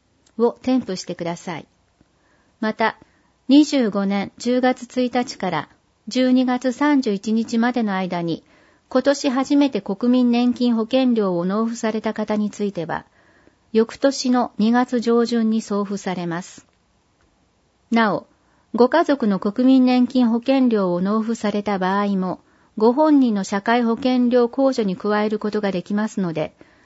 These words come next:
ご家族宛てに送られた控除証明書添付の上申告してください。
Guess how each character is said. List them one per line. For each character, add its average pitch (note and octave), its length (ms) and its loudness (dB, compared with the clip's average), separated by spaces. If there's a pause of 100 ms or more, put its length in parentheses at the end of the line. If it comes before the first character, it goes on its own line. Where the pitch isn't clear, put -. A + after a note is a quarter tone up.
(180)
ご A3 120 2
家 C4 140 0
族 C4+ 240 0
宛 B3+ 100 2
て C4 120 0
に B3+ 100 2
送 A#3+ 240 0
ら A#3 120 0
れ A3+ 120 -4
た G#3 300 -4
控 A#3+ 240 2
除 B3 120 2
証 B3 280 0
明 B3 220 0
書 A#3 220 0
添 A#3 260 0
付 G#3+ 140 -6
の E3+ 180 -4
上 E3+ 120 -2
申 G3 240 -4
告 F#3+ 240 -6
し - 80 -12
て F#3 120 -6
く F#3+ 80 -10
だ F3+ 120 -6
さ E3 220 -8
い。 - 100 -18